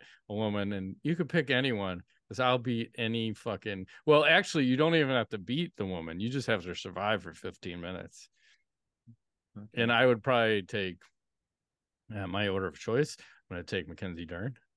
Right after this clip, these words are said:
Speaker 1: <laughs> Paige VanZant.
Speaker 2: Mm-hmm.
Speaker 1: Like, you can go in order like that. But I'd even fucking get in there with Chris Cyborg. I don't, she's not, for fifteen minutes, I don't have to beat her, but I can just, I could survive fifteen with her.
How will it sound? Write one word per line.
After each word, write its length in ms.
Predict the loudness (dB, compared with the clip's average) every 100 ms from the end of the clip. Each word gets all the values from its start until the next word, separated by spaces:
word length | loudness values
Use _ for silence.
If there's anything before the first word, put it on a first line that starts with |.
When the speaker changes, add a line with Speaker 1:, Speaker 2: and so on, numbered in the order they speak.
| _
Speaker 1:
<laughs> 260 | -20 -4 -4 -2 -4 -6 -12 -18 -14
Paige 220 | -10 -10 -8
VanZant. 480 | -12 -8 -6 -6 -8 _ _ _ -20 -20
Speaker 2:
Mm-hmm. 160 | -8 0
Speaker 1:
Like, 120 | 4
you 140 | 4
can 100 | 4
go 200 | 8 8
in 60 | 8
order 260 | 8 6 4
like 180 | -2
that. 320 | -2 -2 -2 -6 -18 -20 _ 0
But 100 | 4
I'd 160 | 6
even 220 | 4 2
fucking 360 | 0 -4 -2 -4
get 160 | -4 -4
in 100 | -4
there 160 | -6
with 140 | -6 -6
Chris 200 | -8 -4
Cyborg. 520 | -4 -4 -6 -10 -14 -10
I 120 | -4
don't, 160 | -4 -6 -12
she's 300 | -16 -12 -6
not, 300 | -2 0 -2 -6 _ _ _
for 100 | -6
fifteen 540 | 0 0 0 -2 0 0
minutes, 380 | 0 0 -2
I 80 | -4
don't 120 | 0
have 120 | 2 0
to 80 | -4
beat 280 | -2 2
her, 140 | 2 2
but 160 | 2
I 80 | 0
can 160 | 0 -6
just, 260 | -8 -10 -6
I 100 | -4
could 200 | -4 -6
survive 480 | -8 -4 0 -2 -2
fifteen 460 | -12 -14 -10 -10 -10
with 160 | -12
her. 240 | -10 -10